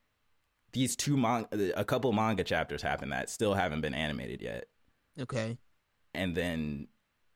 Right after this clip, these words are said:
Speaker 1: Super movie comes in after that.
Speaker 2: Okay.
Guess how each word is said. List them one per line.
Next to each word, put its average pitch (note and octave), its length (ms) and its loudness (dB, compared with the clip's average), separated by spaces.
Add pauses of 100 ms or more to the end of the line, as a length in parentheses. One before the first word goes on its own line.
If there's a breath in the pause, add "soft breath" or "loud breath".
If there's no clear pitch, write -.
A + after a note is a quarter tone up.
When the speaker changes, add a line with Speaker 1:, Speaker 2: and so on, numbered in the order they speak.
(100)
Speaker 1:
Super B2+ 340 0
movie C#2 440 -2
comes D#2+ 260 0
in C#2+ 160 -2
after E2+ 400 -2
that. - 240 -6 (760)
Speaker 2:
Okay. A#2 320 -6